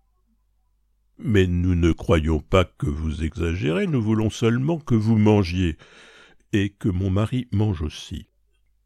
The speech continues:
Redonnez de la sole normande à monsieur, vous voyez bien que la sienne est froide.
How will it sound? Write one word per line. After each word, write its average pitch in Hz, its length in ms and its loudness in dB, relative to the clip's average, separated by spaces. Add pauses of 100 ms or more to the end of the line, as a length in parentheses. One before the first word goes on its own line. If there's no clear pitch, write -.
(160)
Redonnez 92 500 4
de 78 160 -6
la 71 160 -8
sole 82 280 0
normande 76 500 -2
à 80 80 -4
monsieur, 92 460 0
vous 110 220 4
voyez 90 340 4
bien 104 280 2
que - 180 -4
la 82 180 -2
sienne 95 360 2
est 151 80 4
froide. 151 640 -4